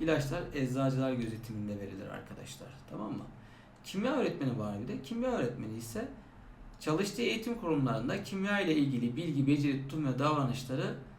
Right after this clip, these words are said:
yaş düzeylerine göre öğrencilere öğreten kişidir. Tamam mı? İşte, e, Talim Terbiye Kurulu'nun yazmış olduğu kitapları ya da müfredatı sınıflarda uygulayan kişiye kimya öğretmeni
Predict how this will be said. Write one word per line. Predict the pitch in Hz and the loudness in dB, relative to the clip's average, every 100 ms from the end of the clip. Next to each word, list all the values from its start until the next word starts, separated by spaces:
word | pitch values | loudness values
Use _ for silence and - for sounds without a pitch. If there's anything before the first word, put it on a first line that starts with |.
| - - | -20 -2
yaş | 143 196 - - - - | 4 4 2 -2 -6 -4
düzeylerine | 156 147 170 165 160 160 175 | 0 4 4 6 6 4 4
göre | 135 139 190 - | 4 4 2 2
öğrencilere | 165 135 113 107 160 170 - | 4 4 2 0 0 0 0
öğreten | 143 113 - 175 190 - - | -2 -2 -2 -2 -4 -8 -14
kişidir. | - - 143 113 - - - - - | -10 -2 -2 -2 -6 -12 -16 -20 -8
Tamam | 147 202 277 | -4 -2 -2
mı? | - - - - - - - | -6 -8 -16 -18 -20 -18 -14
İşte, | 156 - 160 - 123 127 | -6 4 6 6 2 -2
e, | 127 127 127 127 123 139 139 | 0 2 2 2 2 0 0
Talim | 139 156 147 | 2 4 4
Terbiye | 156 151 165 | 4 4 2
Kurulu'nun | 160 151 143 143 - | 2 2 4 4 2
yazmış | 156 143 147 139 | 2 0 0 0
olduğu | 127 120 143 | 0 0 -2
kitapları | - 147 131 - - | -4 -4 -4 -2 0
ya | 131 | 0
da | |
müfredatı | 123 139 139 123 110 - 160 | 0 0 0 0 0 -4 -8
sınıflarda | - 147 135 117 107 127 | -4 -4 -2 -2 -2 -4
uygulayan | 143 143 135 120 113 | 0 2 4 2 0
kişiye | - - 92 | -6 -6 -6
kimya | - 143 123 107 | -4 -2 0 0
öğretmeni | 101 101 - 147 | -2 -6 -8 -6